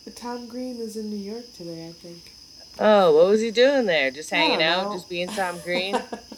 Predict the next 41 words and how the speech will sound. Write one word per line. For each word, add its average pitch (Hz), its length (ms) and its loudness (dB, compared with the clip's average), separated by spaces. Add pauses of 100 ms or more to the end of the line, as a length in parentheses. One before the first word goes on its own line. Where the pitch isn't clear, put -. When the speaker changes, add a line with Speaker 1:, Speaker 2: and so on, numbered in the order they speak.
Speaker 2:
Oh. 135 440 -12 (720)
You, 135 240 -14
I 139 100 -4
thought 202 180 0
you 214 60 4
had 220 180 2
some 185 120 -10
hot 170 360 -6
Tom 175 280 -10
Green 170 300 -6
news. 123 120 -12
Speaker 1:
Well, 233 240 -4
I - 20 -12
just 247 220 -12
saw 220 200 -6
it 220 40 -10
on 226 160 -10
his 202 160 -12
Instagram. 196 560 -12
He 196 140 -16
was 190 140 -16
like, 202 220 -10
"Hanging 226 360 -12
in 226 160 -10
New 226 80 -12
York 220 280 -8
with 208 220 -12
my 208 140 -10
friend 214 340 -10
blah, 214 160 -6
blah, 208 200 -8
blah." 170 260 -6
And 175 100 -10
I 185 60 -8
was 185 100 -10
like, 196 260 -12
"Cool," 277 200 -8
and 175 80 -10
I 175 40 -10
scrolled 254 380 -12
past. 165 380 -16